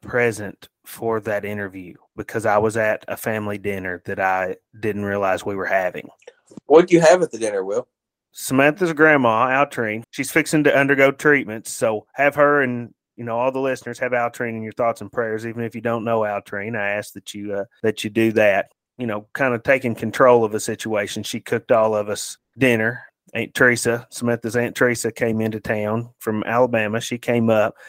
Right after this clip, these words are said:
Speaker 1: and she cooked, like, a, um, a Sulphur Wells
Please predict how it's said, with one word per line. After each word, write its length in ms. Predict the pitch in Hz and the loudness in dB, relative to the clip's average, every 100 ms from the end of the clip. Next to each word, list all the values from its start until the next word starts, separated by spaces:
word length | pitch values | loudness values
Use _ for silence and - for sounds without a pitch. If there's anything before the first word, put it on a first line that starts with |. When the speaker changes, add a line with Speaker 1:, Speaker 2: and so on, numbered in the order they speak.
| - - _ - | -20 -20 _ -4
Speaker 1:
and 160 | 110 | -2
she 180 | - 127 | -2 -2
cooked, 380 | 120 147 143 - | 2 4 4 6
like, 240 | 127 120 | 4 6
a, 300 | 127 117 117 | 4 4 4
um, 420 | 113 107 101 101 - _ _ - | 2 2 -2 -6 -16 _ _ -8
a 80 | |
Sulphur 400 | - 156 151 147 | 2 6 6 6
Wells 600 | 135 147 151 127 - - | 6 8 8 4 0 -12